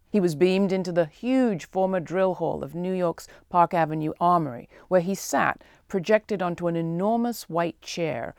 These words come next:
almost the size of the Lincoln Memorial, a living, talking telepresence.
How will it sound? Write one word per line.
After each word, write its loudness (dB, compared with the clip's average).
almost -4
the -12
size -8
of -12
the -8
Lincoln -6
Memorial, -6
a -14
living, -2
talking -6
telepresence. -12